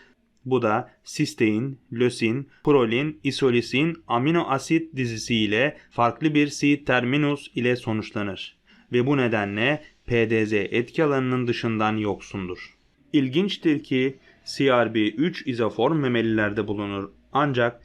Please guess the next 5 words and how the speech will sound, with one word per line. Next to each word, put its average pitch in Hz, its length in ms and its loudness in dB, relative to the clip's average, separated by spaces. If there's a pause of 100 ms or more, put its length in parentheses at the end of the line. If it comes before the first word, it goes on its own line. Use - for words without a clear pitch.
(260)
zebra 120 360 2
balıklarında 107 680 0
veya 107 400 2 (380)
Drosophila'da 120 840 0
bulunmaz. 98 680 -4